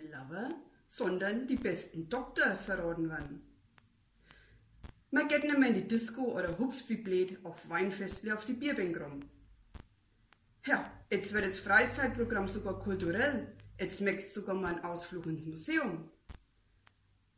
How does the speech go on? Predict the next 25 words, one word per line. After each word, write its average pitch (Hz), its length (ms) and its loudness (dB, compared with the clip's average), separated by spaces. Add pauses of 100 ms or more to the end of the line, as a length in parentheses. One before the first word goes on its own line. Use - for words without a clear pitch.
(420)
Das 196 320 0
ist 185 340 -4
an 156 200 -6
sich 320 300 4
ja 262 120 2
schon 190 160 -2
ein 180 80 2
ernstes 185 460 -4
Zeichen, 202 580 -2 (380)
aber 196 460 4
was 185 320 -4
ich 277 260 -6
da 190 80 -6
gesehen 247 520 -2
hab, 196 160 -6 (380)
hat 180 200 -8
mir 233 340 6
deutlich 226 580 -2
gezeigt, 170 400 -8 (640)
dass 165 260 -6
ich - 460 -6
keine 185 460 -4
zwanzig 175 520 2
mehr 165 140 -4
bin. 143 320 -12